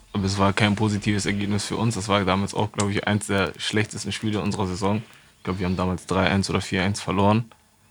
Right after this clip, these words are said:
oder sogar zu null, kann sehr gut sein. Ähm, also ich denke mal nicht, dass ich diese wieder-, äh, Erfahrungen wiederholen möchte. Natürlich möchte ich jetzt mit einem positiven nach-, äh, Ergebnis nach Hause fahren.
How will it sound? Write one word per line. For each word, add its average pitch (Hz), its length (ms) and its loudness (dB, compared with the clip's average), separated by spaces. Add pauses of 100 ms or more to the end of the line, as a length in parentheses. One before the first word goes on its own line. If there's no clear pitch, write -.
(340)
oder 101 160 -2
sogar 92 220 -2
zu - 160 -2
null, 104 240 6
kann 104 220 4
sehr 101 160 2
gut 101 180 -2
sein. 107 320 4 (560)
Ähm, 95 500 2 (520)
also 95 220 2
ich 92 120 2
denke 98 220 4
mal 95 180 4
nicht, 104 180 4
dass 98 120 0
ich 101 80 -4
diese 95 240 -2
wieder-, 95 240 2
äh, 95 460 2 (460)
Erfahrungen 101 480 4
wiederholen 98 380 6
möchte. 131 320 4 (640)
Natürlich 101 380 4
möchte 110 240 4
ich 113 100 6
jetzt 120 180 4
mit 113 180 2
einem 110 120 6
positiven 123 540 4
nach-, 123 300 6
äh, 113 240 4
Ergebnis 113 420 2
nach 117 120 4
Hause 113 220 2
fahren. 107 300 2